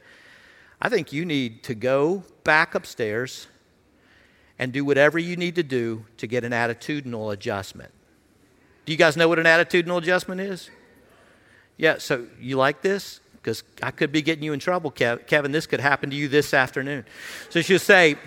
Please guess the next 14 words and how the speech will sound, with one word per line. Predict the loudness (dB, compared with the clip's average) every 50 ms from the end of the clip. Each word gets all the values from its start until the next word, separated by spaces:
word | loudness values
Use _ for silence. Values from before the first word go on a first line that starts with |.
| -20 -20 -20 -20 -20 _ -20 _
she'll | -20 -18 -6
say, | 0 2 2 2 0 -4 -12 -20 -20 -20 -20 -20 -20 -20 -14 -4
"Why | -2 0 0
don't | 0 0 -4 -4 -6
you | -8 -4
just | -2 -4 -4 0 0
go | 0 0
back | 2 4 4 4 4 4 0
and | -2 -4 0
walk | 0 2 2 2 0 -4 -6 _
back | 0 0 2 0 -2
through | -6 -6 -6 -6 -6
the | -6 -12
steps? | -14 -16 -4 0 0 0 0 -2 -6 -14 -18 -18 -18 -18 -18